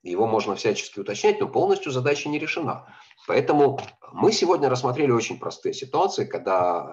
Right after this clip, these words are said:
э, точно, э, верхние и нижние оценки просто совпадают, и значит, мы знаем точный ответ.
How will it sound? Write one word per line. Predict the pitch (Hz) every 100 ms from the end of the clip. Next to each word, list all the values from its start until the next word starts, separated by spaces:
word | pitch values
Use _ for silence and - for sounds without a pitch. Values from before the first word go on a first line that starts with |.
| 78 76
э, | -
точно, | 104 107 - 92
э, | 82 87 87 87
верхние | 92 98 - 90
и |
нижние | 101 90 90
оценки | - 175 135
просто | - 92 - -
совпадают, | - - 143 127
и | 82
значит, | 95 -
мы | 85
знаем | 82 90 82
точный | 85 80 - 78
ответ. | - -